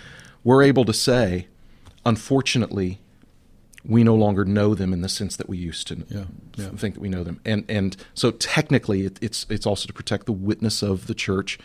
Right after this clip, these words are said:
Speaker 1: and, as you said, the, the name of Christ. Um,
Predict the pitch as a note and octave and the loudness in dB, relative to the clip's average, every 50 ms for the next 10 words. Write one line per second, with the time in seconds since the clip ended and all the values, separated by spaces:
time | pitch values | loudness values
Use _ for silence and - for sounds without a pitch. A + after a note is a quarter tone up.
0 | - - - - - - - - - - A#2+ A#2+ A2+ A2 A2 - - G#2+ G2 G#2+ | -20 -18 -16 -16 -16 -16 -18 -20 -6 0 2 4 4 4 4 2 2 0 0 0
1 | G#2+ - C3+ A2+ F#2 - - - G#2 G#2+ A2+ - G#2 A#2+ A2+ A2 A#2+ C3 C#3+ C#3+ | 0 0 0 -2 -2 -4 -6 -4 -2 -2 0 2 4 4 6 6 6 4 2 0
2 | - - - - - - - - - - - _ _ _ _ _ _ _ _ _ | -2 -4 -4 -4 -4 -6 -8 -10 -10 -12 -16 _ _ _ _ _ _ _ _ _
3 | _ _ _ _ - - - - G2+ F#2+ F#2 F#2 F#2 F2+ F2+ F#2 F2 F2+ F#2 | _ _ _ _ -20 -16 -8 -4 -2 0 0 0 0 0 0 -2 -2 -4 -6